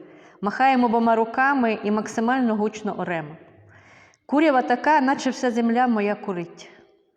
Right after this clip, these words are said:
Соняшник, до болю вже знайомий, один на все неоране поле.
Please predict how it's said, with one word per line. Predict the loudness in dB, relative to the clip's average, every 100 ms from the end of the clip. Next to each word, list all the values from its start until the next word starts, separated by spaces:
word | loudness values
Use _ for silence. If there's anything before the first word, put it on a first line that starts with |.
| _
Соняшник, | _ -2 0 0 -2 -4 -6 -4
до | -4
болю | 0 0 0
вже | 0 0
знайомий, | 0 0 2 2 0 -2
один | -4 -4 -2 0
на | -2
все | -2 -4 -2
неоране | 0 -2 -2 -4 -6
поле. | -6 -6 -6 -8